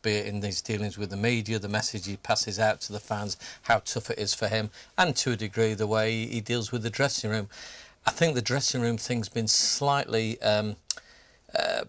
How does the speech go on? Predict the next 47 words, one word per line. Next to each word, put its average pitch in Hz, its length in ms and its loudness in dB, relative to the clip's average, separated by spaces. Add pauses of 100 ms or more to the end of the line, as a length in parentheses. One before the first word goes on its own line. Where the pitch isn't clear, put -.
(380)
become 170 300 4
a 147 80 2
problem 127 460 2
for 120 180 0
him 110 100 0
in 110 100 0
the 110 80 0
last 123 220 2
few 110 180 -2
months 101 300 -4
because 113 400 -4
of 101 120 -6
the 117 140 0
issue 117 300 0
over, 113 180 2
for - 220 -4
instance, 117 460 -2
the 117 80 -6
Phil 117 260 -4
Jones. 113 400 0
At 110 120 -2
one 139 200 0
point, 107 380 -2 (240)
Phil 143 180 2
Jones 123 320 0
was 107 140 -6
getting 113 240 -2
herograms 107 840 0
as 113 140 -6
being 117 260 -2
one 117 120 0
of 110 80 -2
the 110 60 -8
key 123 280 -4
reasons 113 420 -2
for - 140 -10
turning 113 360 -2
the 107 60 -4
season 117 520 0
round, 117 320 0 (280)
the 107 80 0
stability 117 640 0
they 107 160 2
had 123 180 2
at 98 120 -4
the 101 60 -6
back. 110 360 2